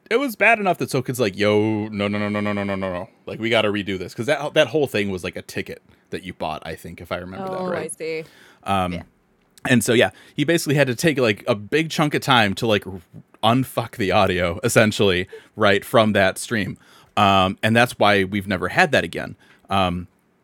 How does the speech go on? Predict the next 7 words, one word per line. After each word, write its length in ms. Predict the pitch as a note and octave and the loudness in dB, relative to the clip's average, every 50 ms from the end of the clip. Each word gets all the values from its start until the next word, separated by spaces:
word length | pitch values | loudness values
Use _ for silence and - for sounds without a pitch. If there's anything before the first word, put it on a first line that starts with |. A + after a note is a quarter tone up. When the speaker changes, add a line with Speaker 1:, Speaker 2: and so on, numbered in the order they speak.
| _ _ _ _ _ _ - | _ _ _ _ _ _ -4
Speaker 1:
now, 420 | A2+ C3+ C#3+ C3+ G#2+ D#2+ D#2 - - | 2 4 4 4 4 2 -2 -8 -14
why 280 | - F#2+ A2+ A#2 A#2 A#2 | -4 0 2 2 2 2
we're 180 | A2+ A#2 A2+ | 0 -4 -2
getting 280 | A#2 B2+ A#2 A2+ A2 G2+ | -2 0 0 0 -2 -4
it 180 | F2+ - - - | -4 -6 -4 -2
this 260 | G#2+ F#2+ - - - | 0 0 0 -2 -4
time, 380 | - A2 E2 D#2 D#2 - - | -6 -8 -8 -8 -10 -14 -16